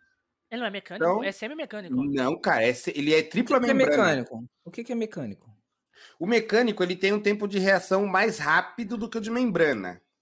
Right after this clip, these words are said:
Speaker 2: entre aspas. Por quê? Esse de membrana, quando você aperta o botão, ele tem que acionar a membrana, a membrana passa o comando pra base e a base envia pro computador. Então ela
Speaker 1: Mas ele
Speaker 2: é
Speaker 1: arranca os
Speaker 2: rápido.
Speaker 1: botãozinhos.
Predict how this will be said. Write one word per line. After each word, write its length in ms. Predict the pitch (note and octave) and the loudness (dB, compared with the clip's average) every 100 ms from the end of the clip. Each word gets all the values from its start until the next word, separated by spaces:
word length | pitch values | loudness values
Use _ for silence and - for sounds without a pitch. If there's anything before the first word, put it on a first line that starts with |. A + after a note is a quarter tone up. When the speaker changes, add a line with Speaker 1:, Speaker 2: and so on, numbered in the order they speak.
| _ | _
Speaker 2:
entre 280 | A#2 C3+ D#3+ | -8 -4 0
aspas. 340 | C3 G#2 G#2+ | 2 0 -6
Por 200 | - G3 | -6 -6
quê? 260 | - B2+ - - - | -4 -4 -6 -12 -4
Esse 200 | C#3+ D3+ | -2 0
de 60 | G3 | 2
membrana, 420 | F#3 E3+ F#3 G#3 | 2 4 4 2
quando 240 | G#3 G3 | 0 -2
você 160 | F#3+ F3+ | 0 2
aperta 320 | E3 E3 D#3 | 4 4 2
o 40 | D3 | -2
botão, 380 | D3 D3+ F3+ | -2 0 2
ele 120 | F#3+ D3+ | 0 -2
tem 160 | D3+ | -6
que 80 | C#3 | -4
acionar 380 | C3 C#3 B2+ C#3 | -2 0 2 2
a 40 | |
membrana, 440 | G3 G3 C#3+ D3+ F#3 | 2 0 2 2 2
a 40 | |
membrana 440 | D#3+ C3 B2 E3+ F3 | 0 0 0 0 -2
passa 640 | - D3+ G#3 - B3+ C4 - _ _ | 2 2 2 2 2 2 -2 _ _
o 400 | D#3 D#3+ D#3 D3 - | -4 0 0 0 2
comando 840 | E3+ D#3 D3 F3 A3 G3+ C#4+ D4 _ _ | 2 4 4 4 2 0 -2 -4 _ _
pra 160 | E3 D#3+ | 2 2
base 500 | D3 D3 D#3+ G#3+ G#3 | 4 2 4 2 2
e 40 | |
a 60 | G#3+ | 2
base 340 | E3+ E3+ G3 G#3+ | 4 2 2 0
envia 160 | A3 | -2
pro 80 | A3 | -4
computador. 500 | A3 G#3+ A#3+ F#3 B2+ | -4 0 2 2 0
Então 320 | G#2+ B2+ B2 | -2 -6 0
ela 180 | C#3+ D3 | 2 4
Speaker 1:
Mas 200 | D#3 D3 | 4 4
ele 60 | D#4 | 4
Speaker 2:
é 20 | |
Speaker 1:
arranca 160 | C#4 E4 | 4 4
os 60 | |
Speaker 2:
rápido. 140 | C4 G#3+ | 2 0
Speaker 1:
botãozinhos. 640 | B3+ B3 A3+ F#3+ F3+ | -2 -6 -8 -10 -10